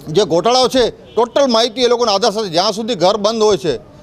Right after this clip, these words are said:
ઘરની એન્ટ્રી જ્યારે કરવાની હોય, રસી આપવાની હોય છે, એવા ઘરના ફોટો પણ મૂક્યા છે, જે ઘર વર્ષોથી બંધ છે, એના બારે લોકો મો-, નોટિસ મા-, મા-, માર્ક કરીને જાય કે આમાં રસી આપેલી છે, પણ હું ઘરમાં કોઈ રહેતું નહીં, એવા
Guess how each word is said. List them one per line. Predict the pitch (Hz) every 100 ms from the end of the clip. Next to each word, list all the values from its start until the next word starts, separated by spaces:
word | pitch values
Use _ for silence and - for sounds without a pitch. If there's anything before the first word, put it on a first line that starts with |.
| -
ઘરની | 175 202
એન્ટ્રી | 208 196 220
જ્યારે | 202 208
કરવાની | 180 202 208
હોય, | 202
રસી | 165 -
આપવાની | 190 185 202 196
હોય | 185
છે, |
એવા | 170 202
ઘરના | 165 185 208
ફોટો | 143 190 226
પણ | 214
મૂક્યા | 208 208 196 202
છે, | 180 - - -
જે | 165 196
ઘર | 185 208
વર્ષોથી | 185 - 220
બંધ | 220 247
છે, | 208 196 - - -
એના | 170 254
બારે | 262 269 262
લોકો | 262 240
મો-, | 220 220
નોટિસ | 202 214 202
મા-, | 190 185 180
મા-, | 160 170
માર્ક | 156 196 -
કરીને | 208 214
જાય | 190 202
કે |
આમાં | 175 180 175
રસી | 165 185
આપેલી | 170 180 170
છે, |
પણ | 180
હું | 233 240
ઘરમાં | 170 208 226
કોઈ | 233
રહેતું | 208 254
નહીં, | 208
એવા | 233